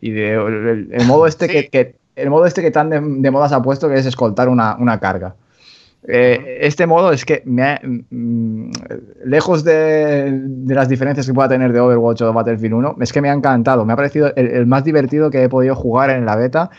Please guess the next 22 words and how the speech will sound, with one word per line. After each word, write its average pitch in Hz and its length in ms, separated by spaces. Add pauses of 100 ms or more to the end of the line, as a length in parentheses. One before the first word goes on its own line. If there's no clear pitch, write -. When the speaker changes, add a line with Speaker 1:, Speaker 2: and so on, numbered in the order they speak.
(300)
Speaker 1:
Y 135 120
eso 135 200
que 139 300 (100)
creo 151 240
que 151 60
estaban 135 380
todos 131 160
los 120 180
modos 123 220
de 117 80
juego 117 320
disponibles, 117 720
y 120 100
si - 180
no 117 200
hay 120 80
alguna 117 340
novedad 110 580
o 110 60
alguna 110 340
cosa 110 300
que, 107 240